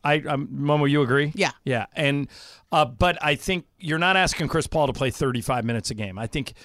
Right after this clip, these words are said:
Speaker 1: you're, you're starting him, uh, when the Lakers won the first of the Shaq and Kobe three-peat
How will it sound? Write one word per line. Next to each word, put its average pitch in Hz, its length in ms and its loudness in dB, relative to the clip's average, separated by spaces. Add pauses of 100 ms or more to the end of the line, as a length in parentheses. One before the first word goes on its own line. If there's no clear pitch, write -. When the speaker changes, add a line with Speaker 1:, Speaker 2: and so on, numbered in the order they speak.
(140)
Speaker 1:
you're, 135 240 -2
you're 131 220 -2
starting 175 460 2
him, 175 260 0 (500)
uh, 147 280 4 (480)
when 165 240 0
the 160 100 4
Lakers 196 480 2
won 175 220 0
the 139 80 0
first 165 400 -2
of 139 100 -4
the 127 100 0
Shaq 143 460 0
and 123 160 -2
Kobe 131 600 0 (640)
three-peat 135 640 -4